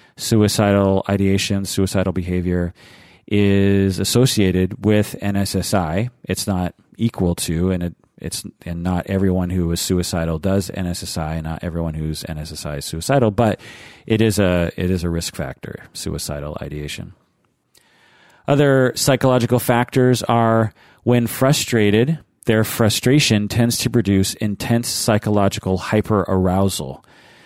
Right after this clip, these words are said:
So in other words, when, when they become frustrated, particularly with, with relationships, they tend to experience much more than the average person, a, an, an intense physiological reaction.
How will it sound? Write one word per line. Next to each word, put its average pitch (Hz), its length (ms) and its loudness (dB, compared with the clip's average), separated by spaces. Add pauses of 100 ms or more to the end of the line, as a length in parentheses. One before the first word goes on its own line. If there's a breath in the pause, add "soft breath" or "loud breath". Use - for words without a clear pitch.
(440 soft breath)
So 107 120 0
in 101 60 4
other 104 180 6
words, 98 220 4
when, 107 280 2
when 110 300 2
they 120 160 4
become 107 320 2
frustrated, 95 600 0
particularly 98 720 0
with, - 320 -2
with 90 320 -2
relationships, 98 1000 -2 (920 soft breath)
they 110 400 4
tend 131 320 2
to 120 220 6
experience 104 640 0
much 107 300 0
more 104 300 2
than 98 100 2
the 95 140 -2
average 92 340 -2
person, 85 640 -2 (300 soft breath)
a, 101 460 0
an, 98 300 -2
an 101 120 -2
intense 117 580 0
physiological 98 1200 0
reaction. 87 720 -4